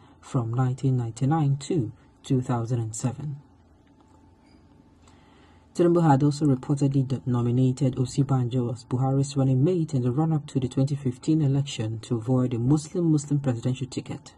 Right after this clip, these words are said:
Speaking with The Punch on Friday, however, Ohanaeze said it was not a turn of the Southwest to produce the next president, but the Southeast, adding that both the Southwest and the South-South had produced president and vice president since the beginning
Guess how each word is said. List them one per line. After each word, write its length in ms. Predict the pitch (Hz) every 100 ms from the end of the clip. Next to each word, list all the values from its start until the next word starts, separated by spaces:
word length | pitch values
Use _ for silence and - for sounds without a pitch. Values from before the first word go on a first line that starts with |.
| _ _ _ _ _ - _ _ _ _ _ _ _ _ - - - - - -
Speaking 500 | - - 214 185 147
with 140 | 139
The 80 | 135
Punch 360 | 139 156 151 147
on 120 | 131
Friday, 580 | - 180 175 147 143 135
however, 600 | 127 120 131 160 175 127 - - -
Ohanaeze 540 | 135 127 127 143 139 127
said 220 | - 131
it 160 | 123 120
was 180 | 110
not 160 | 135 123
a 60 | 113
turn 320 | - 135 127
of 60 |
the 80 | 117
Southwest 500 | - 117 123 120 113
to 80 | 123
produce 420 | 113 127 127 131
the 140 | 127 117
next 300 | 120 127 -
president, 440 | 143 139 107 110 -
but 260 | 151 143 - - -
the 80 | -
Southeast, 880 | - 139 127 131 - 135 - - - _ _ _ _ _ _ _ _ _ _ - - - -
adding 360 | 139 131 131
that 240 | 123 113 110
both 180 | 185
the 100 | 180
Southwest 520 | 139 156 143 139 127 127
and 120 | 113
the 60 |
South-South 520 | 113 - 123 123 120 117
had 200 | 120 -
produced 420 | 117 117 117 -
president 440 | - 151 117 113 113
and 140 | 113
vice 300 | 113 120 117
president 480 | - 117 - 113 110
since 260 | - 131
the 60 | 120
beginning 520 | 110 113 147 156 107